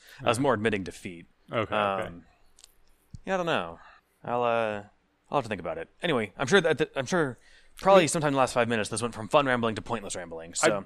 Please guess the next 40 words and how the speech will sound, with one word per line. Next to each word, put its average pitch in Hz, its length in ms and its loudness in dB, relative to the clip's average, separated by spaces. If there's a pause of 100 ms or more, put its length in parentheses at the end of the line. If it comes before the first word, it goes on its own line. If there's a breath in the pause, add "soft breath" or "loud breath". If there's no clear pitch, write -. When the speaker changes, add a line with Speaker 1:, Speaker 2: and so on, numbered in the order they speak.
(160)
Speaker 2:
I, 131 40 -14
th-, 139 160 -4
I - 160 2
think, 196 320 -2 (120)
I 151 60 2
mean, 139 240 -2 (800 soft breath)
basically, 214 760 -2 (340)
I 131 80 -4
think 180 180 -2
the - 80 -16
Post 147 300 -2
agrees 110 380 -4
with 175 140 -4
you. 185 240 -8 (200)
The - 80 -8
Post 151 300 -2
is 135 60 -10
saying 135 360 -4
getting 135 380 -2 (100)
people 143 280 -4
emotionally 127 440 -4
involved 123 440 2
in 120 100 -6
fighting 127 300 -2
in 120 120 -6
the 113 80 -4
red 120 180 0
versus 123 160 -4
blue 131 240 -4
wars 110 440 -2 (280 soft breath)
is 104 200 -6
really 127 380 0
good 131 280 0
for 117 260 -4
the 113 300 -6
red 113 240 -2
and 120 100 -6
blue 120 140 -6
politicians 117 800 -4
and 113 340 -6